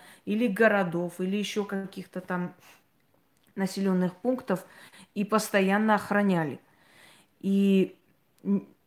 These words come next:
именно кладбищенская магия появилась в основном с появлением христианства. Было оно, но не так развито и не в таких там количествах работ и направлениях разных,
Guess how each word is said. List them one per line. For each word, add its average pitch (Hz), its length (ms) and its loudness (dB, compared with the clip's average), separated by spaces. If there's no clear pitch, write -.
именно 220 380 6
кладбищенская 202 880 0
магия 180 360 2
появилась 214 880 0
в 185 180 -4
основном 196 540 0
с - 80 -8
появлением 190 520 -2
христианства. - 760 -8
Было 262 460 6
оно, 175 200 4
но 190 140 2
не 233 140 2
так 220 260 0
развито 202 460 2
и 175 60 0
не 180 120 0
в 180 60 -8
таких 196 460 -8
там 170 280 -6
количествах 180 760 -6
работ 208 540 -4
и 175 180 -4
направлениях 185 800 -4
разных, 185 380 -4